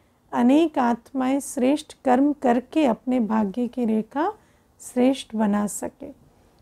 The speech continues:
आत्म अभिमानी स्थिति बनाकर उस स्थिति में हर कर्म करते हैं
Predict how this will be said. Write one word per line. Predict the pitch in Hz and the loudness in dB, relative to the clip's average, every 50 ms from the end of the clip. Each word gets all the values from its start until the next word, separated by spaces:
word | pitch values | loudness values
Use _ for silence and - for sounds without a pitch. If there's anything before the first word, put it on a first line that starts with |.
| _ _ - | _ _ -2
आत्म | 254 240 220 - - 262 240 240 233 | 0 0 0 0 0 0 2 4 4
अभिमानी | 226 208 233 226 226 220 220 220 226 240 247 | 4 4 4 4 4 4 4 4 2 2 0
स्थिति | 240 - - - - 233 - - 254 240 | -2 -6 -10 -10 -10 -8 -4 -4 -2 -2
बनाकर | 214 233 220 226 240 247 247 240 - 247 240 247 254 - _ _ _ - _ _ _ _ _ 269 | 0 2 2 2 2 2 0 -2 -4 -8 -8 -8 -10 -16 _ _ _ -20 _ _ _ _ _ -4
उस | 269 262 | -4 -4
स्थिति | - - - - 262 226 - - 254 | -4 -8 -4 -4 -4 -2 0 0 2
में | 254 254 262 | 2 2 2
हर | 233 214 247 233 - | 0 0 -2 -2 -4
कर्म | - - 269 240 233 254 254 | -4 -2 -2 0 2 2 0
करते | 233 - 247 214 208 - _ 285 294 294 | 0 0 -2 -4 -4 -4 _ -4 -2 0
हैं | 262 277 226 226 | 0 -2 -2 -2